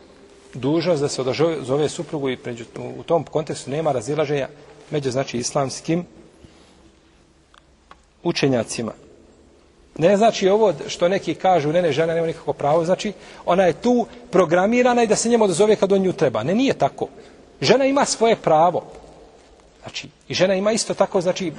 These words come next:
ovaj, pravo potpuno da se, da se, da se sa svojim suprugom naslađuje. Kad dođemo, kad dođemo do pitanja, ovaj, ejakulacije van maternice, znači, ima pravo da se naslađuje sa svojim suprugom,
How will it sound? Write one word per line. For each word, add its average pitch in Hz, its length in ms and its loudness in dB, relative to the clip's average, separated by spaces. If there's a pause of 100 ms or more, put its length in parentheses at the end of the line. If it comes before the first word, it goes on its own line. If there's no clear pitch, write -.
(120)
ovaj, 135 500 -2
pravo 175 280 2
potpuno 196 280 -4
da 165 60 0
se, 151 180 -4
da - 120 -6
se, - 180 -6 (260)
da 151 60 -2
se - 140 -4
sa 139 120 -4
svojim 185 280 -2
suprugom 180 460 -2
naslađuje. 151 460 0
Kad 123 160 -6
dođemo, 147 320 -4
kad 143 100 -2
dođemo 151 200 0
do 127 80 -4
pitanja, 147 400 0
ovaj, 123 220 0 (540)
ejakulacije 139 640 0
van 139 140 0
maternice, 139 540 -4
znači, 147 340 -6 (1000)
ima 160 260 2
pravo 202 360 2
da 202 100 2
se - 120 -2
naslađuje 190 540 0
sa - 120 -8
svojim 185 220 -4
suprugom, 123 420 -6